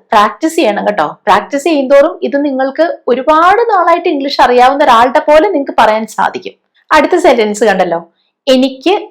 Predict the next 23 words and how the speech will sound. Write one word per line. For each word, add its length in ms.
നിങ്ങളുടെ 1000
സഹായം 420
വേണം." 240
അപ്പൊ 340
ഒരേ 180
പാറ്റേൺ 420
ആണ്, 260
"എനിക്ക് 340
വേണം." 480
I 120
want 480
എന്ന് 180
പറഞ്ഞ് 260
തുടങ്ങാം. 320
എന്താ 340
വേണ്ടത്? 560
നിങ്ങളുടെ 560
സഹായം. 440
സഹായം 480
എന്നുള്ളതിന് 320
നമ്മൾ 220
ഇംഗ്ലീഷിൽ 520
ഹെൽപ്പ് 380